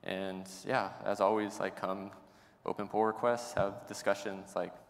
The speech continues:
I, I think we're a pretty welcoming community, and we're always looking for more, uh, users come in as reviewers and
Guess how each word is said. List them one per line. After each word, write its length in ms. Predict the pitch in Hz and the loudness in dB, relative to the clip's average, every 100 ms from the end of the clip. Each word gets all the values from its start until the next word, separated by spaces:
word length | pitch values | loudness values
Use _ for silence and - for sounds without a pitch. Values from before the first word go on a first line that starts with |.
| - _ _ _ _ _ - | -20 _ _ _ _ _ -10
I, 40 | - - | -10 -8
I 40 | - | -8
think 200 | 135 120 | -4 0
we're 100 | 107 | 0
a 40 | |
pretty 220 | - 123 | 0 -2
welcoming 420 | 104 98 - 104 | 4 4 4 -6
community, 440 | 95 107 113 139 151 | -8 -6 -6 -4 -6
and 120 | 113 | -6
we're 100 | 92 | -4
always 180 | 92 92 | -4 -4
looking 220 | 95 98 | -10 -12
for 140 | 92 - | -14 -12
more, 360 | 92 95 92 - - _ _ _ _ _ _ | -8 -8 -10 -14 -20 _ _ _ _ _ _
uh, 340 | - 98 92 95 - - _ _ - _ _ _ | -6 -4 -4 -8 -10 -20 _ _ -20 _ _ _
users 360 | 107 104 104 98 | -10 -6 -6 -6
come 200 | 104 101 | -6 -4
in 180 | 101 101 | -4 -4
as 160 | 98 | -4
reviewers 680 | 98 110 117 117 110 101 92 | -6 -2 0 2 2 0 -4
and 300 | 92 92 | -6 -6